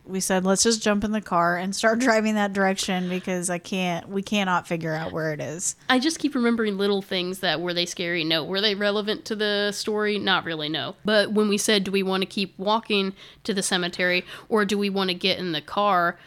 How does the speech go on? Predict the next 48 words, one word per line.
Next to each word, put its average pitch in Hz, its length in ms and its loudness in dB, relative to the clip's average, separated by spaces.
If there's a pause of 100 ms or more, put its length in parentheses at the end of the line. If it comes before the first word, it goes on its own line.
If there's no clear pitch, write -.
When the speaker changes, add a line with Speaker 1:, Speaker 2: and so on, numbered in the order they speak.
(260)
Speaker 2:
I 196 100 4
said, 185 460 0
I 196 100 2
told 277 260 2
them, 214 120 4
I 208 60 6
was 208 100 2
like, 196 200 2
"I 208 100 4
don't 214 160 4
know, 185 160 0
it's 185 140 -4
up 196 160 -2
to - 100 -6
you." 196 160 2
And 185 100 0
my 180 120 2
phone 185 280 -4
went, 160 200 -2 (180)
"Car." 175 540 0 (480)
I 226 60 0
was 220 140 -4
like, 214 140 6
Speaker 1:
Yes. 262 520 6
Speaker 2:
"Okay, 240 220 6
I 196 100 6
guess 190 300 0
we're 214 120 -2
gonna 240 220 4
take 262 340 2
the 254 80 2
car." 226 600 0 (280)
Speaker 1:
It 262 60 -4
was 240 220 -2
like 233 200 2
just 226 260 -2
having 208 460 2
a-, 202 160 2
another 208 400 4
person 208 480 0
on 202 200 0
the 190 80 -4
trip 208 380 -4
with 185 160 -2
Speaker 2:
Yeah, 233 320 4
Speaker 1:
us. - 180 -6 (200)
Speaker 2:
it 277 160 4
was 294 260 2